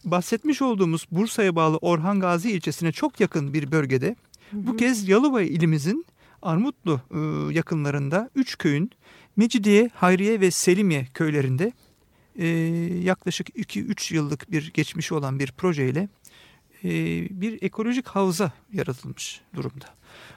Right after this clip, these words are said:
Speaker 1: Burada, e, Yalova Valimiz Sayın Doçent Doktor Yusuf Erbay'ın çok önemli çalışmaları var. E, bu bölgede bu yapılan örnek çalışmanın hemen içinde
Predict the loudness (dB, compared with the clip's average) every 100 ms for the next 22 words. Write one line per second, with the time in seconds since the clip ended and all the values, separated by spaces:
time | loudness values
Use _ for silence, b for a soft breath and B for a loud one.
0 | -6 -4 0 2 2 2 2 4 4 4
1 | 4 4 2 0 -2 -2 -2 0 0 0
2 | 0 0 0 -4 -2 -4 -4 -6 -8 -10
3 | -4 -2 0 0 0 -2 0 0 0 -2
4 | -4 -4 -4 -2 -2 -4 -6 -18 b b
5 | b b b b _ -4 0 2 2 0
6 | 0 -2 -4 0 2 6 4 4 2 0
7 | -2 _ -6 -2 -2 0 -2 0 -2 -2
8 | 0 2 2 0 -2 -4 -2 -2 -2 -4
9 | -10 -2 2 4 2 0 0 -2